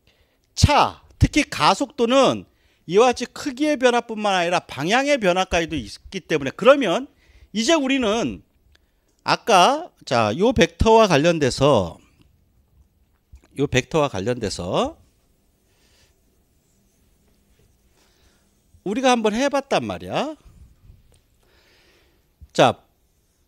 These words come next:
처음에 속도가 오 미터 per sec다가 나중에 속도가 수직으로 오 미터 per sec로 이렇게 변했어.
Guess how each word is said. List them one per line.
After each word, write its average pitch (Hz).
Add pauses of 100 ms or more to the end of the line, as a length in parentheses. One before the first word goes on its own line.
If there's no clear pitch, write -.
(460)
처음에 294
속도가 240
오 160
미터 214
per -
sec다가 117 (1300)
나중에 226
속도가 226
수직으로 247 (920)
오 170
미터 214
per 202
sec로 175
이렇게 170 (220)
변했어. 110